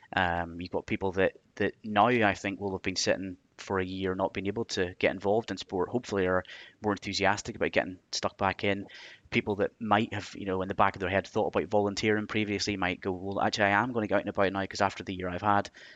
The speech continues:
I want to be involved in, in, in some of these community projects, initiatives, and, and, and things I can be doing." But for us, it's a case of going, there are clubs that have, that have folded. We know that. There's, you know, I, I think that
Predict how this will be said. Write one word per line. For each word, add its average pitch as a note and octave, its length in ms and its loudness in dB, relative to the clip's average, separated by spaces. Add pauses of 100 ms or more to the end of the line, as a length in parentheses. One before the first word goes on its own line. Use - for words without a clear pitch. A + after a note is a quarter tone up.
(140)
I G2+ 80 0
want G2 280 -2
to A2+ 100 -6
be A2 180 0 (260)
involved G#2+ 500 4
in, F#2+ 200 0
in, G2+ 160 -6
in G2 100 -6
some G2 180 -4
of F#2+ 60 -2
these F#2+ 100 -2
community F#2+ 520 -8
projects, G2 400 -2
initiatives, G2 400 -8
and, F#2 100 -14 (400)
and, - 100 -10
and F#2+ 220 -4
things F#2+ 200 -6
I F#2+ 80 0
can F#2+ 140 -6
be F#2+ 80 -6
doing." F#2+ 240 -2
But F#2+ 200 0 (460)
for A#2 140 4
us, D3+ 160 6
it's - 120 2
a - 20 -4
case G#2 220 4
of G2 60 -4
going, G2 180 2
there G2 140 6
are A2+ 120 8
clubs F#2+ 300 0
that - 60 4
have, - 260 -4
that F2 80 2
have - 180 -4 (100)
folded. G2+ 380 2 (140)
We G2 140 -4
know F2+ 160 -4
that. F2+ 220 2
There's, - 360 -6
you F#2 80 -10
know, F#2 180 -2 (200)
I, C#2 140 4
I - 100 2
think G2 200 -4
that F#2 220 2